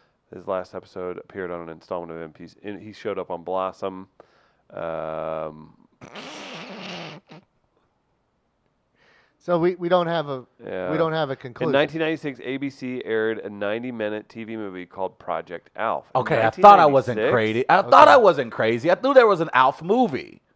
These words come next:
Speaker 1: The story picks up six years after the end of the T V show with Alf in government custody.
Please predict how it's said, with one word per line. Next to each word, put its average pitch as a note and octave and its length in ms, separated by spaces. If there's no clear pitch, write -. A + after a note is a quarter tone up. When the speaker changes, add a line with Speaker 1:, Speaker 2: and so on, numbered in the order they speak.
Speaker 1:
The A#2+ 160
story D3+ 380
picks - 280
up D3+ 200
six - 360
years B2+ 240
after A#2 220
the A2+ 160
end A2+ 160
of B2 60
the B2+ 80
T A2+ 160
V G#2 160
show F#2 260
with F#2 220
Alf G2+ 280
in G#2+ 140
government A2+ 480
custody. E3+ 760